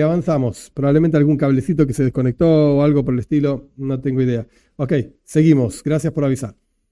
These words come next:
Estamos ahora en el precepto número nueve. Ya vi-, ya explicamos, no sé hasta dónde se escuchó anteriormente, ya explicamos que estos preceptos que estamos viendo ni siquiera se aplican pa-, ni para judíos ni para Bnei Noach.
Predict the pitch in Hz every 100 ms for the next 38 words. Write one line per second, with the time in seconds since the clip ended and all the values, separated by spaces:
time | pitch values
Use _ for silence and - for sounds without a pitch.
0 | _ _ _ _ _ _ _ 156 127 -
1 | 170 170 165 160 156 160 160 160 156 -
2 | 143 139 139 143 - 151 151 151 147 143
3 | 139 135 120 107 101 147 151 151 151 143
4 | - 147 135 165 170 160 139 147 147 165
5 | 156 156 147 139 143 160 143 139 139 170
6 | 170 160 156 - 147 156 147 156 151 156
7 | 151 _ _ _ _ _ _ - 131 139
8 | - 131 165 151 151 127 151 135 160 170
9 | 160 156 160 147 139 127 156 151 143 131
10 | 143 170 165 156 165 185 156 143 139 139
11 | 131 120